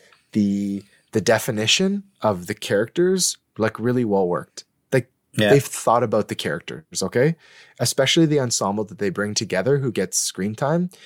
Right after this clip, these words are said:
Speaker 1: They've thought about how they all kinda fit together. Diff-, ages, demographic, um,
Speaker 2: Mm-hmm.
Speaker 1: s-, uh,
Speaker 2: So,
Speaker 1: uh,
Speaker 2: uh,
Speaker 1: socioeconomics,
Speaker 2: economic.
Speaker 1: like, all,
Speaker 2: Yeah.
Speaker 1: all, you know what I mean? Ex-, exactly. You know exactly what I'm talking about, right?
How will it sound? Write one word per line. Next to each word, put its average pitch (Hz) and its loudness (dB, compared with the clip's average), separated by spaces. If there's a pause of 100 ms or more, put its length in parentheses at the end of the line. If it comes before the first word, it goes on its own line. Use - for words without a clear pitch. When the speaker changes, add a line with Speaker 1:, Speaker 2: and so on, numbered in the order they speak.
(240)
Speaker 1:
They've 127 4
thought 127 0
about 117 -2
how 113 -2
they 104 0
all 104 -2
kinda 98 -6
fit - -2
together. - -6 (480)
Diff-, 131 2 (200)
ages, 92 -2 (160)
demographic, 104 -2 (380)
um, 101 0
Speaker 2:
Mm-hmm. 98 2 (160)
Speaker 1:
s-, - -6
uh, 90 -2
Speaker 2:
So, - -4
Speaker 1:
uh, - -4
Speaker 2:
uh, - -10
Speaker 1:
socioeconomics, 139 4
Speaker 2:
economic. 101 2
Speaker 1:
like, 151 2
all, 151 4
Speaker 2:
Yeah. - 4
Speaker 1:
all, 151 2
you 160 -2
know 165 0
what 165 0
I 143 -2
mean? 151 -2
Ex-, 131 -6
exactly. 117 -2
You 139 -2
know 127 0
exactly 92 -4
what 90 -6
I'm 90 -10
talking - -8
about, 80 -6
right? 151 0